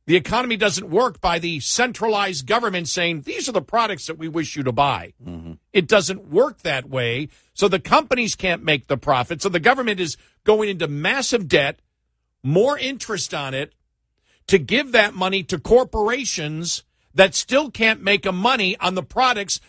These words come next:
Speaker 1: that the government is forcing them to make. That's the insanity that we're living in right now, but it's what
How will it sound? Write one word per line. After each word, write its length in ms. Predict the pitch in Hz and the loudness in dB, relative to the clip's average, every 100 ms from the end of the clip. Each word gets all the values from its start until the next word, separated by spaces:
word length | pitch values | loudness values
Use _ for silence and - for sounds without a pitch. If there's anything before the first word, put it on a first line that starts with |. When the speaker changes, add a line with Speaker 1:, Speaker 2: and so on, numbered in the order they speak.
| _ | _
Speaker 1:
that 140 | 190 165 | -2 0
the 100 | 170 | 4
government 460 | 226 233 220 190 | 4 4 -2 -2
is 140 | 185 - | -4 -2
forcing 460 | 208 233 - 208 | 2 0 0 -4
them 180 | 196 185 | -2 -2
to 140 | 175 | 0
make. 460 | 170 202 165 107 _ _ _ - | 2 2 0 -4 _ _ _ 2
That's 280 | 185 254 - | 4 4 0
the 120 | 262 | -4
insanity 600 | 240 - 240 262 233 202 | -4 0 2 2 0 -2
that 160 | 185 | -2
we're 120 | 180 180 | 0 2
living 280 | 254 269 | 2 0
in 160 | 226 180 | -4 0
right 240 | 165 151 | 0 -2
now, 300 | - 147 156 139 - - | -2 -2 0 -4 -12 0
but 160 | 175 175 | 4 4
it's 180 | 147 | 2
what 340 | 123 151 247 | -2 4 4